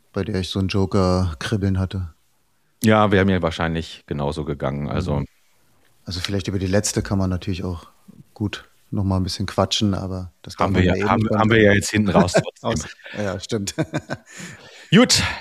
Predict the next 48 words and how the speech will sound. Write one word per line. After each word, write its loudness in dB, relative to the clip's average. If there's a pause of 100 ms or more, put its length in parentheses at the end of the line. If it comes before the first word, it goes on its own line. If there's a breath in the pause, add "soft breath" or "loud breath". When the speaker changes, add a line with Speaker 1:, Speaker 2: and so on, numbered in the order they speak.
(140 loud breath)
Speaker 2:
dann, 6
äh, 6
war's 4
das 4
schon 4
wieder 6
für 2
diese 0
Woche. -4
Vielen -4
Dank -6
fürs -6
Speaker 1:
Ja. -8
Speaker 2:
Zuhören. 4
André, 2
schön, -2
dass -2
du -4 (680)
wieder 2
dabei. 4
Ja 4
gut, -6
du -6
bist -10
ja -4
fast -12
immer -6
dabei. -4 (380 loud breath)
Ich 2
freue 2
mich 2
trotzdem -2
jedes -6
Mal, -4
dass -10
du -10
dabei -8
bist. -12
Speaker 1:
Ich 0
mich 2
auch. 6
Es -4
hat -2
Spaß -2
gemacht -6
und -4
nächste -6
Woche -2